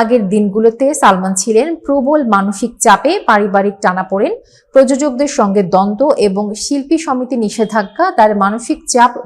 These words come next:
বাড়িয়ে দিয়েছিল। মাত্র চার বছরে সাতাশটি চলচ্চিত্রে অভিনয় করে ঢালিউডে তিনি গড়ে তুলেছিলেন এক অনন্য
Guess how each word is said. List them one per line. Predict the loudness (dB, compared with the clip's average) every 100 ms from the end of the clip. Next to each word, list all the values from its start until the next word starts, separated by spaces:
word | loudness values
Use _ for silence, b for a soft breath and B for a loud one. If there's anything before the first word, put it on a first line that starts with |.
| 0
বাড়িয়ে | 2 0 -4
দিয়েছিল। | -4 -4 -6 -6 b b b b
মাত্র | 2 2 -2 -2 4
চার | 4 6
বছরে | 2 2 -4 -4 0
সাতাশটি | 2 2 2 0 0 0
চলচ্চিত্রে | 2 0 -2 -6 0 0 0
অভিনয় | -2 -4 -6 -4
করে | -2 -2 -6 _ _ -6
ঢালিউডে | -4 2 2 2 0 0 0
তিনি | -2 -2 2
গড়ে | 2 2
তুলেছিলেন | 0 -2 -2 -4 -6 -6 -4 -4
এক | -2 0 0
অনন্য | 0 -2